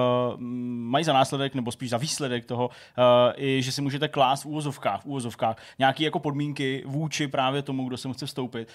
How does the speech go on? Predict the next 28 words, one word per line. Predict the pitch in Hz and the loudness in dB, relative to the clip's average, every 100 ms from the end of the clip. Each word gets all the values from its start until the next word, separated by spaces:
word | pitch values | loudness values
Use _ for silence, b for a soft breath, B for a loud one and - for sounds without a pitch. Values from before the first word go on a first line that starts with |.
| B | B
Ty | 123 | -6
jsi | |
tady | 139 127 | -4 2
právě | 131 135 | 2 2
zmínil, | 139 139 117 | -4 -4 -6
že | 110 | -6
tady | 117 113 107 | -4 -4 -4
otevře | 107 107 110 | -6 -8 -8
kurzy | 131 127 120 113 110 | -8 -6 -6 -6 -8
nebo | 107 104 110 107 110 117 117 | -12 -14 -16 -16 -16 -14 -8
zlepší | 117 107 110 | -8 -8 -8
tu | 123 | -8
infrastrukturu, | 117 135 - 131 139 131 B B | -6 -8 -6 -8 -6 -6 B B
tak | 147 131 | -2 2
já | 156 | 2
nevím, | 143 | 2
je | 131 | 0
na | 127 | 0
to | 131 | 0
napojený | 127 127 127 | -2 -2 -4
třeba | - 127 117 | -2 0 2
i | 123 117 | 2 0
školství, | 113 139 170 - 175 | 0 -2 -4 -6 -8
že | 131 | -6
jako | 113 123 120 113 | -6 -4 -2 -2
se | 120 | -4
musí | 120 127 113 | -4 -6 -6
prostě | 113 - | -8 -2